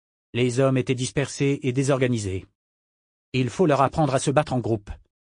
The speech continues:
Je vous avais ordonné de mélanger les esclaves affranchis au reste de l'équipage. Ceci n'a pas été exécuté à ma convenance. En conséquence,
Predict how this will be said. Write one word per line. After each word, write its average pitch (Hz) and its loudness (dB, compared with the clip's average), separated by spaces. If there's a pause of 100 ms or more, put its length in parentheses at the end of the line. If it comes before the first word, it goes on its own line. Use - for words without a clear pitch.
(600)
Je 117 0
vous 170 2
avais 185 4
ordonné 151 4
de 120 -2
mélanger 135 2
les 135 2
esclaves 135 0
affranchis 147 0
au 139 2
reste 156 0
de 139 2
l'équipage. 107 0 (760)
Ceci 151 0
n'a 127 4
pas 139 2
été 135 2
exécuté 135 0
à 131 2
ma 127 2
convenance. 101 -4 (600)
En 131 0
conséquence, 127 -4